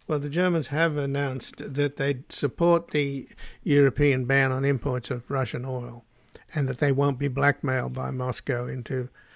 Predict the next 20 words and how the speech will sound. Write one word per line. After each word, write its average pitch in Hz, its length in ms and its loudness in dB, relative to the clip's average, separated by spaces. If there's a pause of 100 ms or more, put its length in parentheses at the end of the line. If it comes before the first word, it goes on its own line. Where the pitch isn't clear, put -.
(240)
paying 139 320 2
for 127 300 -4 (120)
natural 135 420 -4
gas 135 400 -4
in 127 180 -4
rubles. 123 600 -4 (180)
And 135 80 -2
we 131 100 0
all 131 180 -2 (120)
know, 135 180 0
of 123 140 -4
course, 131 240 -2
that 127 140 -4 (360)
Poland 135 400 0
and 123 320 -8
Bulgaria 139 560 2
have 123 160 -8
been 131 420 -4 (300)
cut 147 240 -2
off 131 260 -6